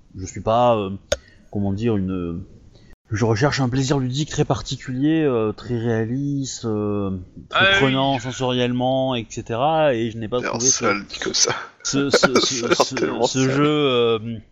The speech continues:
Speaker 1: voilà. On m'a dit qu'ici on pouvait trouver, euh, des nouveautés, des trucs vraiment
Speaker 2: Euh,
Speaker 1: sympas.
Speaker 2: ouais, alors,
Speaker 1: Il y a, il y a effectivement des choses
Speaker 2: alors,
Speaker 1: sympas,
Speaker 2: il te
Speaker 1: mais
Speaker 2: dit, je, je vous arrête tout de suite, hein,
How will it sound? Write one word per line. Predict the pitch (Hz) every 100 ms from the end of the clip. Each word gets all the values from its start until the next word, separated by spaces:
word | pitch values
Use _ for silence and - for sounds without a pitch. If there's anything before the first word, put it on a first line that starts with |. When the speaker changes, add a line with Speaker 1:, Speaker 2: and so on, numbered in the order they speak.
| - -
Speaker 1:
voilà. | - 127 107 92
On | 101 131
m'a | 131
dit | 135
qu'ici | 151 131 - 165
on | 147 131
pouvait | 110 117
trouver, | 123 - 120 139
euh, | 127 110
des | 110
nouveautés, | 117 113 113 139 151 147
des | 120 117
trucs | 127
vraiment | 120 127 120
Speaker 2:
Euh, |
Speaker 1:
sympas. | 117 110 147
Speaker 2:
ouais, | 170 120
alors, | 131 143 120
Speaker 1:
Il |
y | 120
a, |
il |
y | 113
a |
effectivement | 120 117 - 165
des | 151
choses | 143 143
Speaker 2:
alors, | 131
Speaker 1:
sympas, | 143
Speaker 2:
il | 143
te |
Speaker 1:
mais | 120
Speaker 2:
dit, | 117
je, | 107 - 135
je | -
vous | 131 143
arrête | 143
tout | -
de |
suite, | - -
hein, | 127